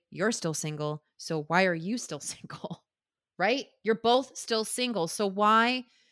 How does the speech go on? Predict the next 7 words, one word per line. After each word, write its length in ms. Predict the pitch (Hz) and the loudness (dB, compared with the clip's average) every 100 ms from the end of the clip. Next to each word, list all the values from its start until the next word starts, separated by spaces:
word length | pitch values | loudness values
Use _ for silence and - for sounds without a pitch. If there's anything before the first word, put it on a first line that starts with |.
| _ _ | _ _
to 120 | - 240 | -8 -4
me, 520 | 269 269 226 208 - _ _ _ _ - | -2 -2 -2 -4 -8 _ _ _ _ -4
the 100 | 202 | 2
goal 300 | 214 247 277 | 6 6 4
of 140 | 196 | 4
this, 420 | 190 190 - - _ | 4 4 2 -4 _
of, 100 | - | -10